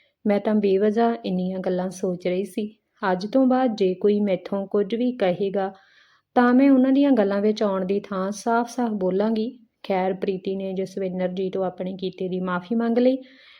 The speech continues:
ਪਰ ਉਸ ਤੋਂ ਬਾਅਦ ਜਦੋਂ ਵੀ ਕੋਈ ਵੀ ਪ੍ਰੀਤੀ ਤੋਂ ਕੁਝ ਕਹਿੰਦਾ, ਤਾਂ ਉਹ ਉਹਨਾਂ ਦੀਆਂ ਗੱਲਾਂ ਵਿੱਚ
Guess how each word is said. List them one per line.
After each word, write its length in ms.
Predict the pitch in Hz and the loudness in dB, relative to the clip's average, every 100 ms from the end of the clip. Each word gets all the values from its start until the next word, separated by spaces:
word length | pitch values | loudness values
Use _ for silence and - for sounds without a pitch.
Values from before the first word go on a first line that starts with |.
| _ - | _ -2
ਪਰ 260 | 208 196 214 | 2 4 6
ਉਸ 220 | 220 220 | 4 2
ਤੋਂ 240 | 254 254 | 2 2
ਬਾਅਦ 340 | 208 185 190 185 | 4 2 2 2
ਜਦੋਂ 340 | 202 196 285 | 0 2 2
ਵੀ 180 | 285 294 | 2 0
ਕੋਈ 300 | - 190 190 | 2 2 2
ਵੀ 120 | 220 233 | -2 -2
ਪ੍ਰੀਤੀ 400 | - 185 170 190 | -4 -6 -6 -4
ਤੋਂ 180 | 208 190 | -2 -2
ਕੁਝ 300 | 190 175 208 | -2 -4 -2
ਕਹਿੰਦਾ, 500 | 190 175 190 208 185 - _ - - _ - | 0 0 0 -2 -4 -12 _ -20 -20 _ 0
ਤਾਂ 80 | 262 | 4
ਉਹ 280 | 233 247 285 | 8 10 10
ਉਹਨਾਂ 220 | 277 285 | 10 8
ਦੀਆਂ 260 | 277 285 285 | 8 8 6
ਗੱਲਾਂ 380 | 220 190 196 | 6 2 2
ਵਿੱਚ 240 | 208 208 | 2 2